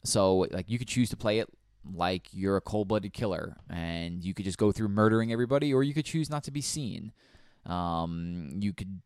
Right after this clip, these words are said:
you know, you have those encounters where it's like, you know, I, I came across, like, a sort of boss encounter. It was like, you could help this person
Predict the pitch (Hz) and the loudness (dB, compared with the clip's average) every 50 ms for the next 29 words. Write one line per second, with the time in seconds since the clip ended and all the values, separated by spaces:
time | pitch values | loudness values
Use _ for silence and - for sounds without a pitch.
0 | _ - 107 107 98 92 95 95 95 101 107 110 107 110 107 104 98 107 110 104 | _ -4 -2 0 0 0 0 0 0 2 2 2 4 4 4 4 2 0 -2 -4
1 | - 110 113 117 113 117 117 110 - 120 110 107 - - 107 101 98 - 107 104 | -2 0 0 0 0 0 -2 0 0 0 0 0 2 2 0 0 0 -2 -4 -4
2 | 95 92 87 92 87 90 - - 120 113 - _ _ _ - - 117 110 - 120 | -2 -2 -2 -2 -2 -4 -4 -4 -4 -4 -6 _ _ _ -8 -4 -4 -4 -2 -4
3 | 113 113 104 - - - - 127 127 131 127 113 - 131 127 139 147 - 139 117 | -4 -4 -4 -4 -4 -2 -2 0 0 -2 -4 0 2 4 4 4 4 2 -2 -4
4 | 123 113 117 117 117 117 113 113 120 127 117 - - 135 139 - 113 101 104 135 | -2 -2 0 -2 -2 -2 -4 -2 -2 -2 -2 -2 -4 -4 -4 -4 -4 0 0 0
5 | 151 - - 113 92 - - - 92 90 - - - 107 110 | 0 0 0 -2 -2 0 -2 -4 -4 -4 -6 -8 -8 -10 -12